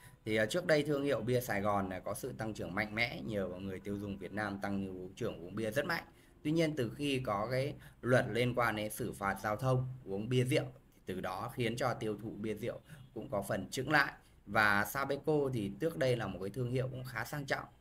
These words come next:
nhưng mà hiện nay thì cơ bản là người ta thiên về các cái thương hiệu như Heineken, Tiger, Budweiser, rồi là bia Bỉ, rồi vân vân.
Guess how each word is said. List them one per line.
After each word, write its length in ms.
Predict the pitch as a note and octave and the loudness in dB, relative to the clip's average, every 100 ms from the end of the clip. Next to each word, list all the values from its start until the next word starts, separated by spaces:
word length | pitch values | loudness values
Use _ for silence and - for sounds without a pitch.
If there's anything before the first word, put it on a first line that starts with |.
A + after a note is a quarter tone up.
| - | -6
nhưng 200 | A#2 A2+ | -2 -2
mà 80 | |
hiện 280 | G2 A#2 A#2+ | 0 0 0
nay 220 | A2+ A2 G#2 | 0 0 -2
thì 200 | F#2 E2 - - - | -6 -10 -14 -20 -4
cơ 180 | C3 B2+ | 4 6
bản 340 | B2 F2+ E2+ | 6 2 -2
là 200 | F2+ E2 - - - | -8 -8 -12 -20 -6
người 140 | G#2 | -4
ta 280 | G2 G#2 G2+ G2+ | 0 2 0 0
thiên 280 | C3 A#2+ | 2 4
về 140 | G2+ E2+ | 2 0
các 120 | G2+ A#2 | -2 -6
cái 100 | A2 | -6
thương 260 | A#2+ A2+ | -6 -4
hiệu 180 | A#2+ G#2+ | -2 -2
như 140 | F#2+ G2 | -4 -4
Heineken, 720 | G2 G2+ G2 - G2 G2+ G2+ | -2 -2 -4 -2 -2 -2 -6
Tiger, 560 | G2 G2+ G#2 A2 G#2 - - - - | -4 -4 0 0 0 -4 -14 -8 -4
Budweiser, 720 | C3 B2+ G#2 G2+ A#2+ A#2+ A2 - - - - G2 - | 0 2 2 2 2 2 2 -2 -14 -20 -16 -16 -10
rồi 280 | G2+ F#2+ F2+ | -2 0 0
là 220 | F2 F2 | -2 -4
bia 200 | G#2+ A2+ | -2 -2
Bỉ, 400 | B2 D3 A2 E2+ | 2 4 4 2
rồi 120 | E2 E2+ | -4 -4
vân 180 | G#2+ | -2
vân. 200 | A2 C3 | 2 4